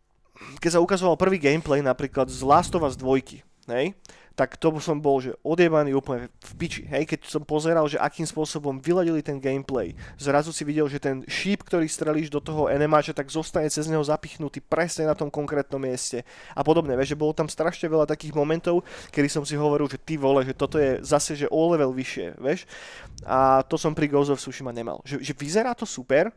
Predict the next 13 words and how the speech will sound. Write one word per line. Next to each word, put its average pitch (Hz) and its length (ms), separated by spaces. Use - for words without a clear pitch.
asi - 260
si - 80
to 196 160
aj 165 80
zahrám, 147 640
ale 131 240
nejsom 151 400
na 139 80
to - 160
až 135 180
tak 131 140
strašne 120 720
nahypený. 113 580